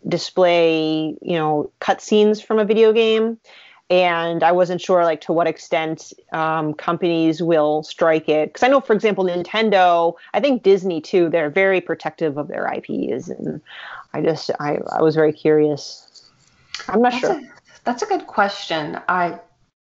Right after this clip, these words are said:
Speaker 2: I'm not a lawyer. I'm not, I'm not versed in <laughs> copyright law, but from what I understand, I think if you're presenting something in an educational manner, like a book club,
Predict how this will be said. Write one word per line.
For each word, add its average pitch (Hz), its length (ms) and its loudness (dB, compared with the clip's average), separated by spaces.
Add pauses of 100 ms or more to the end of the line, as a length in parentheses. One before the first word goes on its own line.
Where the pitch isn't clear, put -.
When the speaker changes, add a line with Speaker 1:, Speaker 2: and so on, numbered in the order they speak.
(760)
Speaker 2:
I'm 175 80 -4
not 151 140 -2
a - 20 0
lawyer. 196 420 0
I'm 147 160 -4
not, 151 240 -2
I'm 156 80 -8
not 160 220 -6
versed 170 260 -4
in 214 140 0
<laughs> 208 100 0
copyright 180 380 -2
law, 156 160 -2
but 165 180 -6
from 196 120 -2
what 214 100 2
I 247 80 0
understand, 180 1040 -4 (400)
I - 80 -4
think 254 220 -4
if 311 100 -6
you're 262 120 -4
presenting 190 440 -2
something 180 720 -4 (100)
in 170 80 -2
an 160 80 -2
educational 175 580 -6
manner, 170 280 -2
like 151 160 -4
a - 20 -6
book 165 360 -6
club, 156 600 0